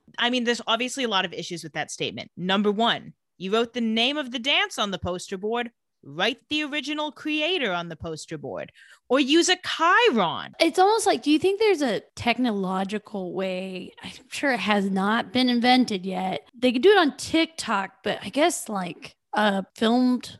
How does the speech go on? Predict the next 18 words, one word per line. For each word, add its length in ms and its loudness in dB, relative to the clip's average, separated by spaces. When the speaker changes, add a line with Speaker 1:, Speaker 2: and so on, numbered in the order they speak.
Speaker 2:
program 840 2
that's 240 -2
not 420 2
filmed 500 4
entirely 640 4
live. 720 0
I 80 -20
see 280 -4
how 120 2
it 80 -2
could 120 0
be 100 0
difficult 1000 2
to 160 -4
somehow, 720 4
I 180 2
don't 220 4
know, 420 0